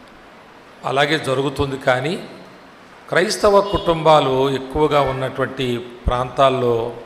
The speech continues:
ఆ క్రమము పాటించబడడం లేదు.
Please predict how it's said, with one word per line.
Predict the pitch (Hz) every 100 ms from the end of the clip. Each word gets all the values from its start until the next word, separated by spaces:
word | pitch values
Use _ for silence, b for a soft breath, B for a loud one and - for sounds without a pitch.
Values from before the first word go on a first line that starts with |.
| - - - - - -
ఆ | 131
క్రమము | 131 - 143 165 156 135 123 131 - - - - - - -
పాటించబడడం | 135 135 156 131 135 123 123 127 127
లేదు. | 123 123 139 196